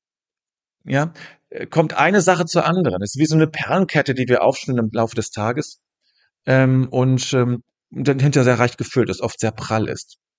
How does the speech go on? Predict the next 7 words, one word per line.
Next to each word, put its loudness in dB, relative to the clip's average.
Es, -10
jenseits 2
dieser 4
verschiedenen 2
einzelnen -2
Aspekte, -4
mm, -14